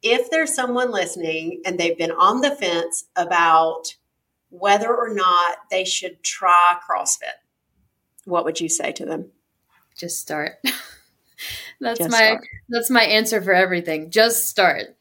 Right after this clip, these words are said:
Speaker 2: Pick up the phone and just start. You can always stop. You don't have to continue, but try it out. Um, a lot of CrossFit gyms or any gym really in general has free trial classes.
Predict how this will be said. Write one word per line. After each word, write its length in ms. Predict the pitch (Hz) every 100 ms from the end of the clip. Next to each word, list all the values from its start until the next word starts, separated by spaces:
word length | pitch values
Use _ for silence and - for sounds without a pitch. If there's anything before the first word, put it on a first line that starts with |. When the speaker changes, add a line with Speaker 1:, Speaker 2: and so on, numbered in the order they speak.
| -
Speaker 2:
Pick 200 | 214 247
up 120 | 247
the 100 | 254
phone 420 | - 196 190 185
and 200 | 175 160
just 260 | 170 175 -
start. 300 | 160 143 120
You 260 | 156 196
can 140 | 226 269
always 280 | 294 285 269
stop. 460 | - 277 - - _ _ -
You 160 | 190
don't 220 | 202 233
have 180 | 226 233
to 160 | - 220
continue, 680 | 220 233 - 330 330 151 180 -
but 300 | 170 - _ _ -
try 200 | 220 240
it 40 |
out. 280 | 330 269 - _ _ - - _ _ -
Um, 320 | 180 170 170
a 120 | -
lot 260 | 180 196 220
of 120 | 226
CrossFit 420 | 214 208 - 202
gyms 500 | 180 185 180 185 175
or 160 | 151 156 -
any 300 | 202 208 185
gym 400 | 147 175 160 156
really 300 | 156 160 156
in 140 | 151
general 400 | 156 156 175 220
has 640 | 220 - 165 160 156 - - _ _ _
free 220 | - 190
trial 320 | 185 170 143
classes. 600 | 139 131 - - - -